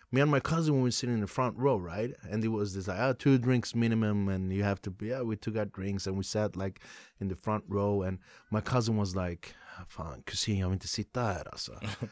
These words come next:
Speaker 1: Uh, and I'm like, "Men fan, vi sitter här, vad ska hända?"
Speaker 2: Right. Uh, what's
Speaker 1: Yeah.
Speaker 2: the worst that can
Speaker 1: Yeah, what's the
Speaker 2: happen?
Speaker 1: worst thing can
Speaker 2: <laughs>
Speaker 1: happen? Like, and, and he started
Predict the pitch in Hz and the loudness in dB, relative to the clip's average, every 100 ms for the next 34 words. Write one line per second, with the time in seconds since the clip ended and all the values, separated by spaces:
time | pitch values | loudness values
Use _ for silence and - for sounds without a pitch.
0 | - - - - 98 101 101 98 95 95 | -10 -20 -20 -6 0 2 2 2 2 0
1 | 92 92 87 101 104 101 92 87 139 143 | 0 -2 0 0 2 2 0 0 0 2
2 | 185 170 - - 247 269 240 220 - 208 | 2 2 -2 -4 0 2 4 2 0 0
3 | 220 233 175 87 - 220 98 87 113 139 | 0 0 -2 -4 -2 0 0 -2 -4 -4
4 | 123 123 160 175 190 190 180 175 214 226 | 0 4 8 10 10 8 8 10 10 10
5 | - 214 202 202 196 180 202 240 117 92 | 10 8 8 4 4 4 4 2 0 0
6 | 85 - - - - - 110 117 107 120 | -2 -4 -10 -14 -16 -4 0 0 2 2
7 | 123 165 160 160 143 | 6 6 4 2 4